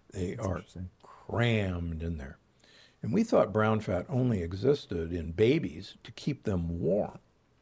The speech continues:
Speaker 1: Uh, and there is a lot of brown fat in babies. But we now know that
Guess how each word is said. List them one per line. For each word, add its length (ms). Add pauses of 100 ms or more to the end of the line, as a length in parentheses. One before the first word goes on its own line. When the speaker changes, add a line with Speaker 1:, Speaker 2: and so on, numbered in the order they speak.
(140)
Speaker 1:
Uh, 260
and 340
there 160
is 120
a 40
lot 220
of 60
brown 240
fat 240
in 120
babies. 480 (480)
But 140
we 100
now 300
know 300
that 180